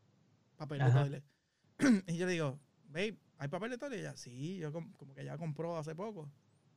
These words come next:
Speaker 1: Y yo, "Ok". Fui, compré un par de mierditas, cereal, huevo, leche, eh, ya, sencillo, lo que necesito. Lo
Speaker 2: Sí,
Speaker 1: que estaba,
Speaker 2: sí.
Speaker 1: lo que estaba en la lista de Alexa,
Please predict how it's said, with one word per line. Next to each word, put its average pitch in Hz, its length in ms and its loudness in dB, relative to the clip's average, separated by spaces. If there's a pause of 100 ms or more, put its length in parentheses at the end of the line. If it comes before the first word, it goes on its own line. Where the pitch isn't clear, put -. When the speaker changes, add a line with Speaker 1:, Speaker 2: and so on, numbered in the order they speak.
(460)
Speaker 1:
Y 156 80 -2
yo, 156 120 0
"Ok". 220 80 -4 (1300)
Fui, 196 320 2
compré 156 520 2
un 185 100 -4 (200)
par 160 140 0
de 175 100 2
mierditas, 160 460 -2
cereal, 143 480 2
huevo, 139 500 0
leche, 139 400 -2
eh, 131 480 -4 (220)
ya, 143 260 -2 (320)
sencillo, 143 440 -2
lo 131 80 -2
que 135 60 -8
necesito. 135 480 -6 (580)
Lo 147 80 -2
Speaker 2:
Sí, 147 40 8
Speaker 1:
que 143 40 8
estaba, 170 260 6
Speaker 2:
sí. 185 80 -2 (120)
Speaker 1:
lo 180 80 6
que 180 60 6
estaba 180 180 6
en 196 40 4
la 214 80 4
lista 202 300 4
de 196 60 6
Alexa, 151 400 0